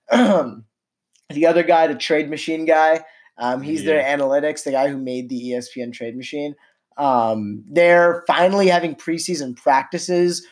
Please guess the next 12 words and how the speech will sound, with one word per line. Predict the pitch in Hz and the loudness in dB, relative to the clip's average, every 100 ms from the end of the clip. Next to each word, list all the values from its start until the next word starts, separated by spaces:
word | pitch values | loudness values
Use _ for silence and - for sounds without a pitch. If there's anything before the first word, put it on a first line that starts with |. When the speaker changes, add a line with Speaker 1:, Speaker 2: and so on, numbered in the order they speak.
| _ | _
Speaker 1:
retreats. | 147 147 - 165 170 170 - _ _ - | -6 -6 -2 2 2 2 -4 _ _ -6
So | - 190 175 | 2 4 6
I | 170 180 | 4 4
was | 202 190 | 4 2
a | 180 | 0
Timberwolves | 180 190 180 180 180 180 | -4 -4 -2 0 0 -2
fan | 185 175 175 | -4 -4 -4
when | 147 | -6
Ricky | 139 143 | -10 -12
Rubio | 131 143 139 147 | -12 -12 -8 -8
was | 143 139 | -8 -8
there | 143 143 143 139 | -4 0 0 -2